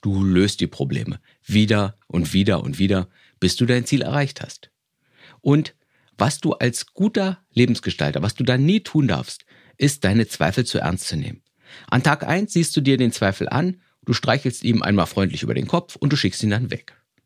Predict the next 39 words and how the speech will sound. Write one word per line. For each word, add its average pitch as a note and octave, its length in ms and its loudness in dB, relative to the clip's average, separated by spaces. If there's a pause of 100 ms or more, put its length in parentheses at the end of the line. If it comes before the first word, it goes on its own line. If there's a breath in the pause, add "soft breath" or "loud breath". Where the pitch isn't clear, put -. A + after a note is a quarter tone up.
(920 soft breath)
Wenn G3 400 0 (320)
der B2+ 120 0
Zweifel - 360 0
an A2+ 140 -2
Tag - 280 -2
zwei G#2+ 240 -2
immer A#2 260 0
noch G#2+ 160 -4
da - 200 -4 (120)
ist, - 200 -16 (140)
dann F#2 120 0
schaust D#3+ 360 0
du - 40 0
ihm C#3 280 2
tief - 240 -2
in F3+ 80 2
die C#3 140 0
Augen C3 440 0
und F2 160 -6
sagst F#2 320 0
ihm, F#2 220 0 (120)
„Lass D#2+ 460 -4
mich F2+ 260 -2
in F2+ 100 0
Ruhe.“ G#2 300 0 (1080 soft breath)
Aber G#2+ 260 2
wenn E3+ 160 2
dir F#3+ 120 -4
der G2 140 0
Zweifel D#2 380 -2
nach - 160 -4
einer D#3 280 2
Woche B2 340 -2
immer C#3 360 2
noch A#2 220 0
auf - 160 -6
den G#2 160 0
Geist - 300 -6
geht - 320 -18